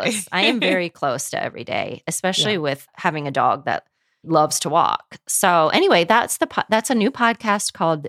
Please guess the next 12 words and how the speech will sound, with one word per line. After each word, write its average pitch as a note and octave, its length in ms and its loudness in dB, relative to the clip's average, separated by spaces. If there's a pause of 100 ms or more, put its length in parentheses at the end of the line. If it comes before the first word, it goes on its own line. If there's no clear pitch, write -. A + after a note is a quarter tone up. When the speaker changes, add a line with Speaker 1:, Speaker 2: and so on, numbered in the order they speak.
(160)
Speaker 2:
This F#3+ 400 2 (120)
Morning F3+ 480 2
Walk. - 440 -2 (320)
Speaker 1:
I B3+ 260 -4 (260)
love D#3 340 -2
this. D#3 360 0
I F#3 140 0
am G3+ 300 2
about E3+ 300 2
to F#3 80 -8
teach - 480 -4
a D#3+ 320 2